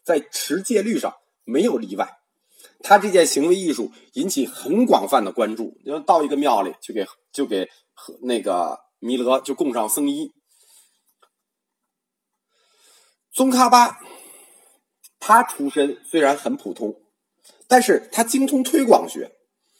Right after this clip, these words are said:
他有一个有效的推广手段，就是组织法会。就像现在说，就是组织地方性集会。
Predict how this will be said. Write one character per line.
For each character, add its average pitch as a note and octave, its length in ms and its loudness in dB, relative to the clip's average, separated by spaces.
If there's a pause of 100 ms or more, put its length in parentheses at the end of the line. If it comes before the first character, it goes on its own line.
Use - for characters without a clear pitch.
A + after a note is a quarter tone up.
(340)
他 - 160 2
有 F#3+ 140 4
一 E3+ 80 0
个 A#3 120 6
有 A2 280 0
效 A3 320 4
的 B2 100 2
推 F#3+ 180 -2
广 E3+ 200 2
手 - 220 -6
段， - 280 -4 (680)
就 - 120 0
是 F3+ 140 -2
组 A#2+ 220 -6
织 F#3+ 120 -4
法 - 300 -4
会。 B3 340 0 (1080)
就 C#3+ 120 -4
像 C3 240 -2
现 D#3+ 240 -4
在 C#3+ 140 4
说， C3 220 0
就 A#2+ 180 -4
是 G#2+ 240 -6 (240)
组 A2 240 -8
织 C3+ 320 2
地 A#3 160 0
方 A3+ 180 4
性 G#3+ 200 0
集 A2+ 180 -6
会。 A3+ 320 -4